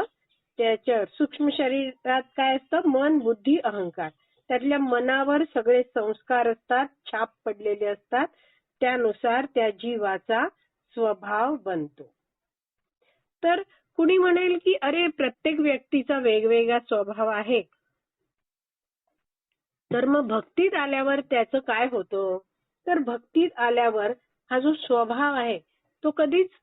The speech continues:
तोडला जात नाही. तर भक्तीमध्ये त्या स्वभावानुसार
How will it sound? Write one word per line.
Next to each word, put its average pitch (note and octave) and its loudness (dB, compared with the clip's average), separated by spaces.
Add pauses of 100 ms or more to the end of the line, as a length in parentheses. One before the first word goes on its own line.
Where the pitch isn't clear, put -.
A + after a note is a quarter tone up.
तोडला C4 2
जात A#3 -2
नाही. G3+ -4 (1600)
तर D#4+ 0 (600)
भक्तीमध्ये C#4+ 2
त्या D4+ 0
स्वभावानुसार C4 0